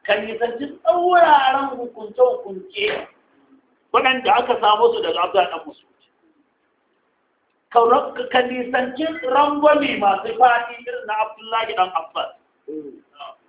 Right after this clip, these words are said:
Speaker 1: Mun gane rangwame zai ce ka, ka rungu matarka, ka yi mata ke duk ba za ka sake Allah ba, an ba rangwame. An gane?
Speaker 2: Mm.
Speaker 1: Abdullahi ɗan Mas'ud ya ce, "Sake alwala kai ya suke bari."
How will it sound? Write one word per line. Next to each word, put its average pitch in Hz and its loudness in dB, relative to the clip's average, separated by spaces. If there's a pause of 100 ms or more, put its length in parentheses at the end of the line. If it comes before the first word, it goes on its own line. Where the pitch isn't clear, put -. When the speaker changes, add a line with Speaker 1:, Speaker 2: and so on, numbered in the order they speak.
(120)
Speaker 1:
Mun 185 -8
gane 190 4
rangwame 240 0
zai 196 -4
ce 202 -8
ka, 160 -12
ka - -14
rungu 185 -4
matarka, 196 -2 (380)
ka - -8
yi 160 -2
mata 208 0
ke - -2
duk 370 -4
ba 226 0
za 202 4
ka 202 -10
sake 185 -6
Allah 170 -2
ba, 196 2
an 262 2
ba 254 8
rangwame. 247 -4 (1700)
An 175 2
gane? 220 0
Speaker 2:
Mm. - -8
Speaker 1:
Abdullahi 254 0
ɗan 240 -6
Mas'ud - -8
ya 214 -8
ce, 214 -8
"Sake 226 4
alwala 254 4
kai 254 0
ya 233 -2
suke 190 -6
bari." 180 -4